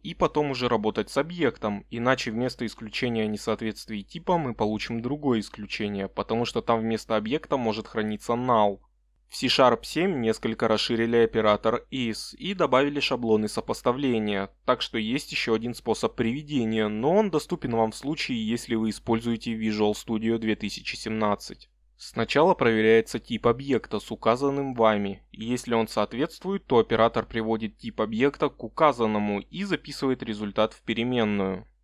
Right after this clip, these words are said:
В общем, это все, что пока вам нужно знать о приведении различных типов. Обязательно закрепите на практике. Сначала не совсем понятно, зачем нужны все эти апкасты и даункасты, но в дальнейшем мы еще поподробнее раскроем эту тему.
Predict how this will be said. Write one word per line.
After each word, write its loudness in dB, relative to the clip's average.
В -6
общем, 2
это -2
все, 0
что -4
пока 2
вам 4
нужно -4
знать -2
о -2
приведении -2
различных -2
типов. -4
Обязательно 0
закрепите -6
на 0
практике. 0
Сначала 4
не 0
совсем -2
понятно, 4
зачем 0
нужны -2
все -4
эти 0
апкасты 2
и -8
даункасты, 0
но 2
в -6
дальнейшем 0
мы 0
еще 0
поподробнее 2
раскроем 0
эту -4
тему. 2